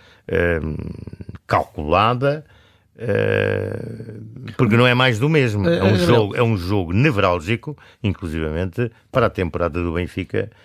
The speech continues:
Speaker 1: em vinte e três, vinte e quatro.
Speaker 2: Pode ser um bocado capital se o Benfica entrar a tentar defender esta magra, magra vantagem de apenas um gol.
Speaker 1: O Benfica vai tentar, acima de tudo,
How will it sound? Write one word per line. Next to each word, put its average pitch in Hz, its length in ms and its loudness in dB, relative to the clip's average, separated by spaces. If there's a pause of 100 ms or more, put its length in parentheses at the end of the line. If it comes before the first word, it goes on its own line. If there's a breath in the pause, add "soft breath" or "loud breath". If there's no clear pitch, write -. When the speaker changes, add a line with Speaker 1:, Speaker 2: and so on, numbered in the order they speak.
(240 soft breath)
Speaker 1:
em 85 140 0
vinte 73 160 -6
e 78 80 -4
três, 76 240 -6
vinte 73 160 -8
e 90 80 -6
quatro. 73 320 -8
Speaker 2:
Pode - 180 0
ser 170 100 4
um 156 60 6
bocado - 280 0
capital 123 520 2
se - 200 2
o - 20 4
Benfica 120 400 0
entrar 117 420 0 (120)
a 107 120 -2
tentar 117 260 0
defender 117 340 2
esta 113 240 2
magra, 117 600 2 (140)
magra 101 640 0 (580)
vantagem 127 600 0
de 123 60 2
apenas 117 300 0
um 110 120 0
gol. 95 200 -6
Speaker 1:
O 123 80 -16
Benfica 104 320 -2
vai 107 140 2
tentar, 98 380 0
acima 87 440 -4
de - 60 -10
tudo, 90 1400 -4